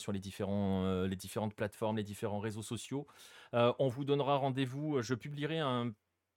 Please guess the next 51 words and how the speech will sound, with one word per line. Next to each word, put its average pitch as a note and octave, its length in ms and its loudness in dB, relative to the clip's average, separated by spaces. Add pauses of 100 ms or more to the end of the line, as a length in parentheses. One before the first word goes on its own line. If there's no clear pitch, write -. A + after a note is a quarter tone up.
un C3 100 2
petit, D3 340 -4
euh, A#2 420 4 (540)
comment A#2 140 2
dirais-je, A#2 260 2
un - 40 -2
petit - 200 -12
agenda, A#2+ 260 0
un B2 80 2
petit - 140 -8
calendrier C3 380 0
de A#2+ 80 -6
la B2 80 2
semaine B2+ 320 -2
avec G#2+ 200 -4
les A#2 80 -2
lives B2 320 0 (380)
qui, D#3 220 -6
eux, G#3+ 120 6
se F#3 160 4
passeront D#3 400 2
sur - 260 -4
Kick. E3+ 280 -6
On C#3+ 80 0
vous B2+ 200 -2
invite C#3+ 200 -4
d'ailleurs C3 260 0
à B2 60 -2
nous A#2+ 80 -2
suivre A#2 320 -6
sur - 220 -6
Kick. - 280 -12 (300)
Et A2 100 -2
si A#2+ 140 -12
vous A2+ 120 -10
voulez, A2+ 360 -4
euh, G#2 500 -2
nous G#2+ 100 -2
soutenir B2 400 -8
financièrement A#2+ 540 -2
en A#2 40 0
vous G#2+ 180 -4
abonnant, A2 300 -4
faites-le G#2+ 260 -12
plutôt A2+ 240 -10
sur - 200 -6
Kick - 200 -12
plutôt A2+ 240 -8
que A2+ 100 -8
sur - 180 -8
Twitch. - 340 -6